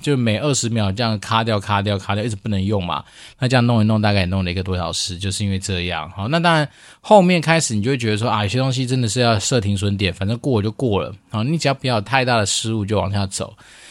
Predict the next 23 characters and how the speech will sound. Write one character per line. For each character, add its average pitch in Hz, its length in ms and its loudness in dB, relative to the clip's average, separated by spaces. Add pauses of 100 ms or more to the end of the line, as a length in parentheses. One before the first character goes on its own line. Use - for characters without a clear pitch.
(140)
那 151 100 2
这 160 80 4
东 147 180 4
西 135 80 2
就 131 160 2
是 127 160 0
这 123 80 2
样， 110 140 2
这 127 80 -2
几 113 140 -2
年 98 360 -2
心 139 320 -2
得 101 160 2
下 120 180 0
来， 98 160 2
就 98 140 -2
是 98 60 0
说 104 240 0
你 95 80 0
会 92 80 -2
发 104 180 -2
现 104 160 -2
说， 98 240 -2